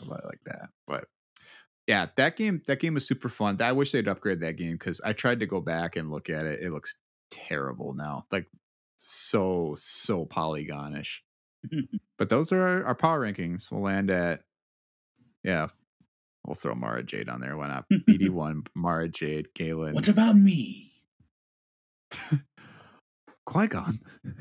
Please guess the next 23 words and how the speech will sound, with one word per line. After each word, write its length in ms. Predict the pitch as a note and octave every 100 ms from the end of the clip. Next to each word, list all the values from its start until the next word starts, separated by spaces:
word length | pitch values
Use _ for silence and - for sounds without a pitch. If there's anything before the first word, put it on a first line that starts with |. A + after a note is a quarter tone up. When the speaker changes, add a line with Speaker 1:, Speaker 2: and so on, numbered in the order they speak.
| - -
Speaker 2:
QAnon 460 | - G3+ G#3 G#3
Jim. 440 | G3 E3+ D3 G#2 - -
I 80 | D3
mean, 240 | D3+ B2
Qui-Gon 460 | - G#3 A#3 A3+ A3
Jinn. 220 | - G3 -
<laughs> 60 | -
Speaker 1:
<laughs> 80 | -
QAnon 1400 | G#3+ F3 - - B3+ D4 E4 - B3 - A3+ G#3 F3 F#3+
Jim. 200 | - E3+ F#3
Speaker 2:
I 100 | E3
just 240 | G3 A#3 C4
love 180 | G3
the 140 | F#3+ F3+
idea 360 | E3+ D3 D3 D#3
that 160 | D3+
Liam 240 | C#3 D3+ C#3+
Neeson 420 | C#3 C#3 D3+ D3
doesn't 260 | C3+ C3+ C#3+
remember 640 | C3+ B2+ B2+ C3+ C#3+ C#3+
and 140 | C3+
he's, 180 | C#3 C3+
like, 380 | C3+ C3 B2 -